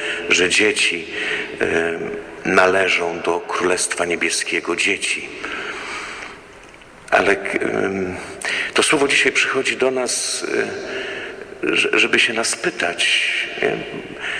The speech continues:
Dziecko nosi rysy swoich rodziców. I kiedy to słowo dzisiaj przychodzi do nas, to pyta się nas, em, my, którzy jesteśmy dziećmi Królestwa. Dlatego, że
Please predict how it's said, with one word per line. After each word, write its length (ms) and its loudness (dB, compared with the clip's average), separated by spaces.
Dziecko 380 4
nosi 380 0
rysy 380 -2
swoich 440 -2
rodziców. 920 -2
I 80 0
kiedy 180 2
to 120 2
słowo 360 4
dzisiaj 320 2
przychodzi 480 0
do 180 4
nas, 280 -2
to 100 -2
pyta 280 0
się 200 2
nas, 640 0
em, 80 -4
my, 120 6
którzy 540 2
jesteśmy 640 0
dziećmi 440 4
Królestwa. 840 0
Dlatego, 320 4
że 220 4